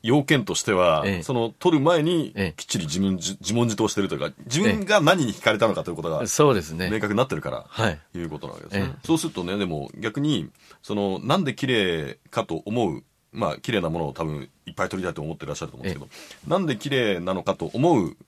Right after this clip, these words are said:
Speaker 1: ことに対する、
Speaker 2: ええ。
Speaker 1: なんか、えー、感覚をすごく鋭敏に普段からしておかなきゃいけない。
Speaker 2: はい。
Speaker 1: まあ、特に、まあ、仕事の
Speaker 2: ええ。はい。
Speaker 1: 場面になったらとい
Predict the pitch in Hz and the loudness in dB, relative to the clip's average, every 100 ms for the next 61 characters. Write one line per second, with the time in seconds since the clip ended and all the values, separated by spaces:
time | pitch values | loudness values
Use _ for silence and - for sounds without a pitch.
0 | _ - 156 220 208 196 185 160 - 190 | _ -4 -2 2 2 4 2 2 2 4
1 | 107 101 80 - - - - 101 85 73 | 4 2 -2 -12 -20 -8 -6 0 2 2
2 | 71 - _ - 76 71 67 67 - 98 | 0 -4 _ -12 -8 -8 -8 -8 -4 -2
3 | 98 - 98 85 - 113 80 76 _ - | -2 0 0 0 -2 -4 -4 -6 _ 2
4 | 107 107 101 98 95 92 - - 127 87 | 2 4 4 4 2 -4 -10 0 2 2
5 | 76 67 - 110 101 123 101 78 92 82 | -2 -2 0 2 2 2 0 -2 -2 -4
6 | 80 104 117 98 80 92 - 107 101 101 | 0 0 0 -2 -2 -2 -2 0 0 -2
7 | - _ - 101 92 90 82 76 71 58 | -4 _ -8 -2 2 2 0 -6 -8 -12
8 | 67 | -12